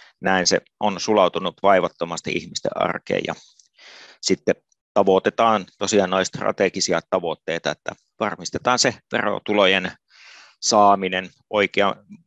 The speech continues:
oikeudenmukaisesti toimitettu verotus ja positiivinen asiakaskokemus. Ja jotta tämmöisiä asioita saavutetaan, niin ne apit on aika lailla toiminnan keskiössä,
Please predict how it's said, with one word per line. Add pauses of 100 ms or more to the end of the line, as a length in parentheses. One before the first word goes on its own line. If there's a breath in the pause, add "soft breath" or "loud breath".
oikeudenmukaisesti
toimitettu
verotus
ja
positiivinen
asiakaskokemus.
Ja
jotta
tämmöisiä
asioita (680 soft breath)
saavutetaan,
niin (200 soft breath)
ne
apit
on
aika
lailla (500)
toiminnan
keskiössä,